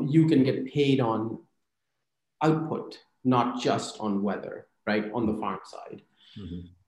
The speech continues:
Speaker 1: With other situations like, uh, in energy, you know, the needs are,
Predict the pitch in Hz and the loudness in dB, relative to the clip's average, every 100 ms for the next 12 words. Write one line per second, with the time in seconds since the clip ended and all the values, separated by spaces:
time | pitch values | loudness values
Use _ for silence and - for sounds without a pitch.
0 | _ 175 185 180 175 202 202 196 208 - | _ 8 8 8 6 8 8 8 4 6
1 | 190 190 202 190 185 - 117 123 123 - | 8 8 8 6 6 4 6 4 2 2
2 | 120 117 117 131 123 123 127 147 156 175 | 2 4 2 2 0 2 4 4 4 2
3 | 156 - - - - 139 123 123 139 135 | 0 -2 -14 -14 0 4 4 4 4 6
4 | 151 151 - 131 127 | 6 4 2 6 6